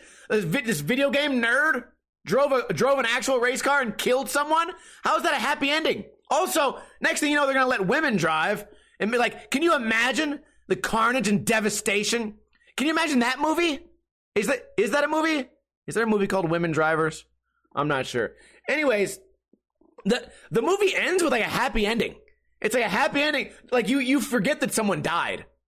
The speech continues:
There was a movie like that called What's Up Rockers, uh, I think in, like, the nineties, which is, it might be in the two thousands. It's a skateboard movie.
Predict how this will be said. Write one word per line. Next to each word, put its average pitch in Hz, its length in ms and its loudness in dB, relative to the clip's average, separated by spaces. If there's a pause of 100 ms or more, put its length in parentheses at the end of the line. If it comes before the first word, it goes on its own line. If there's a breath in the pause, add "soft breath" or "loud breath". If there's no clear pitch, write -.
(300)
There 262 160 0
was 311 140 0
a 277 40 0
movie 262 220 2
like 226 200 0
that 214 320 -2 (200 loud breath)
called 190 260 0
What's 175 280 0
Up 190 140 -2
Rockers, 135 640 0 (100)
uh, 127 40 0
I 113 340 0
think 196 180 -4
in, 196 80 0
like, 156 140 -2
the 131 80 -2
nineties, 117 440 -4
which 135 220 -6
is, 135 120 -6
it - 400 -20
might - 140 -2
be 180 60 0
in 208 80 2
the 151 100 0
two - 160 -6
thousands. 120 420 -4
It's 131 160 -8
a - 40 -10
skateboard 180 380 0
movie. 202 420 0